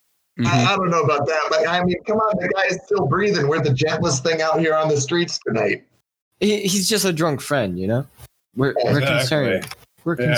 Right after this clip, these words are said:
Speaker 3: concerned citizens.
Speaker 1: Yeah.
Speaker 3: Yeah.
Speaker 1: So you're at
Speaker 3: So
Speaker 1: your love shack. You got your chair and your noose,
Speaker 3: Yeah.
Speaker 1: ominously just sitting there. <laughs>
Speaker 3: So,
Speaker 2: Uh,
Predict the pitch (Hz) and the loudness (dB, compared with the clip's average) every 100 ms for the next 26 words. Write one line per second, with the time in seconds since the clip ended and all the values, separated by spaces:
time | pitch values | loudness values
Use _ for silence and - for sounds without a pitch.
0 | 110 127 123 120 - 98 87 - 78 78 | 2 0 -4 -4 -2 0 0 0 -2 -2
1 | 82 - - _ _ _ _ _ _ _ | -4 -6 -8 _ _ _ _ _ _ _
2 | _ _ 120 110 110 90 - - - _ | _ _ -2 0 2 0 -2 -12 -20 _
3 | 175 175 214 214 214 156 - 151 151 - | -4 0 0 0 0 -2 -2 -2 -4 -6
4 | - 131 143 139 - 160 175 190 202 143 | -6 -2 0 -2 -4 -2 0 0 0 0
5 | 127 - - - _ _ _ - 131 - | 0 -4 -14 -20 _ _ _ -6 0 2
6 | 160 - 156 147 - 139 120 123 - 453 | 0 0 -4 -4 -2 -2 0 -2 0 0
7 | 392 208 - - - _ - - 156 143 | 0 -2 -4 -10 -20 _ -8 0 2 4
8 | 131 | 2